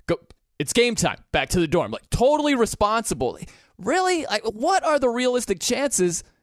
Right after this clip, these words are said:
the season goes off without major hitches? I just don't see the conference-only model having this big breakthrough and making things much better. I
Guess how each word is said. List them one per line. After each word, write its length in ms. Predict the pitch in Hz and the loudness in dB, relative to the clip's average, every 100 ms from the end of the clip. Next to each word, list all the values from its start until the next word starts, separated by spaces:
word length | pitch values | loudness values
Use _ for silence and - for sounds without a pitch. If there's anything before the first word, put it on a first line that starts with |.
| _ _ _ - | _ _ _ -2
the 100 | 185 | -2
season 500 | - 247 269 254 208 | 0 0 0 0 0
goes 320 | 190 208 180 | 2 2 2
off 380 | 196 233 208 - | 2 2 0 -2
without 400 | 175 185 202 190 | -2 0 2 0
major 420 | 147 185 226 214 165 | 0 -2 0 0 0
hitches? 720 | 165 262 - 131 80 - - - | 0 -2 0 -2 0 -4 -4 -2
I 100 | 226 | -2
just 180 | 254 220 | 0 0
don't 220 | 233 214 | -2 -2
see 200 | - 220 | -2 -2
the 280 | 175 165 135 - | 0 -2 -2 -4
conference-only 1040 | 175 190 208 185 170 - 160 180 170 151 | -2 -2 -2 -4 -4 -2 -2 0 -2 -2
model 640 | 131 139 160 139 78 - _ _ _ _ _ _ - | 0 2 2 0 -4 -8 _ _ _ _ _ _ 0
having 360 | 190 180 185 | 2 2 0
this 200 | 156 - 120 - | 0 -2 -8 -8
big 480 | 262 240 240 202 151 | -2 0 0 -2 -2
breakthrough 720 | 151 175 190 - 120 113 90 - - _ _ _ - | 2 2 2 -2 -2 0 0 -4 -16 _ _ _ -2
and 140 | 170 | 0
making 320 | 175 196 202 | 2 2 0
things 500 | 165 170 160 160 - - - | 0 0 0 -2 -4 -8 -4
much 360 | 143 175 - | 0 2 2
better. 280 | 127 214 139 - - - | 4 4 2 -2 -6 0
I 240 | 190 220 | 0 0